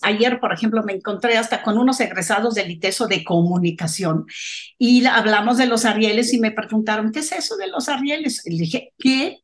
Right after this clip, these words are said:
pasó?". Ni siquiera es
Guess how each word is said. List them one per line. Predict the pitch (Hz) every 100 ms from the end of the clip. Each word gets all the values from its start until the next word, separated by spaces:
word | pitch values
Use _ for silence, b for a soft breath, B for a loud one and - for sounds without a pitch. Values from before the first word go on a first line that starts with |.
| _
pasó?". | 311 302 - 302 320 -
Ni | 330 311
siquiera | - 254 - 285 302 330 370 B B B B _
es | 254 262 - -